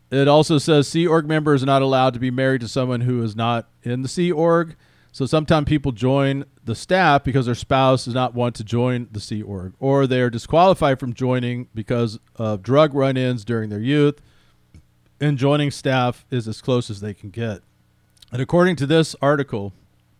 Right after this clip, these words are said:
there's between ten and twenty thousand Sea Org members as of the writing of this, this article. That's a lot.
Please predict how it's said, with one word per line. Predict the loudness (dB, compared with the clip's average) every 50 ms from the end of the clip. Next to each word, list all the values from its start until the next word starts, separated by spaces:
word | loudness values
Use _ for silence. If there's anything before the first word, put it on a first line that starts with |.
| _ -4
there's | 2 4 6 6 6 4 2 -2
between | -4 -4 -4 -2 0 0 0 0 -2
ten | -4 -4 -2 0 0 0 0 0
and | -2 -2
twenty | -4 -4 -4 -2 -2 -2 -4 -6
thousand | -8 _ _ -6 -4 0 0 0 0 0 -2 -4 -4
Sea | -6 -2 0 2 2 2
Org | 0 0 0 0 0 -2 -2
members | -4 -4 -2 -2 -2 -2 -2 -2 -6 -12 _ -4
as | 0 0 0 0
of | 0 -2 -2
the | -2 0
writing | 0 2 0 0 0 -2 -4
of | -6 -4
this, | -4 -4 -4 -4 -8 -16 -20 -20 _ _ _ _ _ _ _ _
this | -8 -8 -6 -6 -4
article. | -6 -4 -6 -8 -10 -12 -16 -16 -18 -20 -20 _ -20 -20 _ _ _
That's | 2 2 4 4 2 2
a | 2
lot. | 2 4 4 4 4 4 0 _ -16 -20